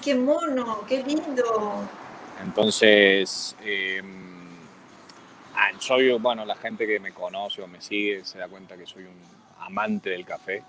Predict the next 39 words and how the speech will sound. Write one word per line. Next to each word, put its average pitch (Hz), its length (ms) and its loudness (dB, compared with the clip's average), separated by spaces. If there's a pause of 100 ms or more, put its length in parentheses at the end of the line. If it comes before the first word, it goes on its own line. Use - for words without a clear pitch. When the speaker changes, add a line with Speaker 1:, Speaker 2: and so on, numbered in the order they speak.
(220)
Speaker 2:
demasiado. 101 560 -2 (920)
Y 104 480 4
acá 95 220 4
en 120 80 6
México 123 400 2
se 98 140 -6
produce 104 280 -2
de 110 100 4
los 98 100 -2
mejores 107 360 -2
cafés 110 280 0
de 101 180 4
altura 104 300 4
del 98 140 4
mundo. 101 300 -6
O - 1040 -20
sea, - 200 -14 (100)
realmente 104 460 2
el 95 80 -2
café 101 260 -4
mexicano 101 460 -6
es - 160 -8
impresionante. 92 720 -4 (720)
Speaker 1:
Micael, 110 560 8
Speaker 2:
Y 208 80 4
Speaker 1:
mira 202 260 2
que - 180 -6
cuando 233 260 -2
vaya 233 280 6 (240)
a, 196 560 -2
a 190 60 -6
Distrito 247 480 -2
voy 220 120 6
a 208 80 2
tomar 208 200 -8
un 220 80 -8
cafecito 208 480 -10
ahí 214 200 -2
al, 196 100 2